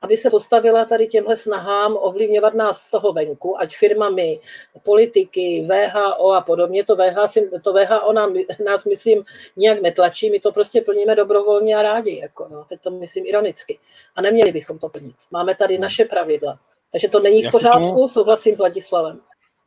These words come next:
Speaker 2: Já chci tomu doplnit, že třeba teďka, jak cestuji, nebo jsem cestoval, tak ono, přesně jak to říkáš, Jani, jo. A já jsem třeba teďka tady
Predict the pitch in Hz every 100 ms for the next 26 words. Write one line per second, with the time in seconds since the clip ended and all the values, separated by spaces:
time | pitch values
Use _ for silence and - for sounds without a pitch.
0 | 127 _ _ - 135 127 151 160 175 131
1 | 135 139 147 139 139 135 127 131 131 -
2 | 139 135 - - - 127 131 127 139 135
3 | 123 131 127 131 - 131 139 _ _ _
4 | _ - 131 151 147 - 156 - 123 104
5 | 104 98 95 92 104 113 110 110 107 107
6 | 117 117 139 143 135 127 - 110 92 -
7 | 117 135 143 143